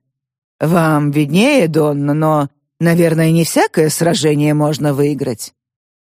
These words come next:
«И мне так кажется», — согласилась Донна. Они пошли дальше в дружеском молчании,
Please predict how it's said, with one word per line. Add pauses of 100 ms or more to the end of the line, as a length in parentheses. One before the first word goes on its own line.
«И
мне
так
кажется», — (260)
согласилась
Донна. (400)
Они
пошли
дальше
в
дружеском
молчании,